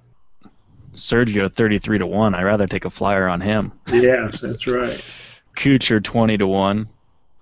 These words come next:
Speaker 2: I like Cooch at
Speaker 1: Yeah.
Speaker 2: twenty to one. He's a
Speaker 1: Adam
Speaker 2: he's
Speaker 1: Scott
Speaker 2: dec-
Speaker 1: twenty-two to one.
Speaker 2: Cooch is deceivingly good. He
Speaker 1: You know who
Speaker 2: really
Speaker 1: I
Speaker 2: is.
Speaker 1: like is Graham McDowell,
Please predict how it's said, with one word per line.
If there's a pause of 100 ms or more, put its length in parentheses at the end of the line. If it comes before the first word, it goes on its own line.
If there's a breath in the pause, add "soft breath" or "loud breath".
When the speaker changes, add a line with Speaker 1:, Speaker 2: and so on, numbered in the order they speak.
(440 loud breath)
Speaker 2:
I
like
Cooch (180)
at
Speaker 1:
Yeah.
Speaker 2:
twenty
to
one.
He's
a (500)
Speaker 1:
Adam
Speaker 2:
he's
Speaker 1:
Scott
Speaker 2:
dec-
Speaker 1:
twenty-two
to
one. (580)
Speaker 2:
Cooch
is
deceivingly
good. (440)
He
Speaker 1:
You
know
who
Speaker 2:
really
Speaker 1:
I
Speaker 2:
is.
Speaker 1:
like
is
Graham
McDowell,